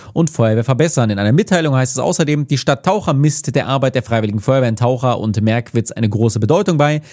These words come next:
Die ehrenamtlich lei-, Ehrenamtlichen leisteten einen unverzichtbaren Beitrag für die Sicherheit der Bürger. Nur wenn sie zu schnell fahren, um das, was ihnen gesetzlich, äh, quasi, äh, erlaubt ist,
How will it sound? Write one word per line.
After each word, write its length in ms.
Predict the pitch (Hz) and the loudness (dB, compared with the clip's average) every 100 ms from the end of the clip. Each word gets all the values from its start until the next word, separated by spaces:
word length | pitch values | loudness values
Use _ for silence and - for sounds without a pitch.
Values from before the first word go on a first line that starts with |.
| - - | -20 -6
Die 100 | 185 | 0
ehrenamtlich 440 | 202 165 143 143 135 | 0 0 -2 -4 0
lei-, 260 | 110 110 - | 0 -2 -6
Ehrenamtlichen 580 | - 156 147 127 127 123 | -2 0 0 -2 -2 0
leisteten 460 | 95 104 - 104 107 | 2 0 -2 -6 -4
einen 240 | 104 104 | 0 0
unverzichtbaren 800 | 156 151 127 - 120 - 117 120 | 2 2 0 0 -4 -2 -2 0
Beitrag 420 | 104 95 113 101 | 0 -2 -4 -4
für 80 | - | 0
die 80 | 110 | 0
Sicherheit 380 | 104 98 101 117 | 0 0 0 2
der 60 | |
Bürger. 440 | 120 151 127 95 - - - - - | 4 4 2 -2 -6 -14 -20 -20 0
Nur 440 | 131 139 131 123 | 4 6 4 2
wenn 200 | 127 120 | 0 0
sie 320 | 113 110 107 87 | 2 2 2 0
zu 140 | 104 | -4
schnell 240 | 110 123 | 0 0
fahren, 400 | 151 170 196 208 | 0 0 0 -2
um 560 | - 110 104 139 98 - | -4 0 2 2 0 -2
das, 400 | - - 104 - | -6 -2 -2 0
was 160 | 101 - | -4 -2
ihnen 220 | 107 95 | -2 0
gesetzlich, 680 | 98 104 - 101 95 - | 0 -2 -2 -4 -4 -4
äh, 100 | 95 101 | -6 -4
quasi, 420 | 101 98 98 101 | -2 -2 -2 -4
äh, 240 | - 95 | -2 -2
erlaubt 500 | - 95 98 139 - | -2 -2 0 -2 -4
ist, 360 | - 156 - | -2 -2 -2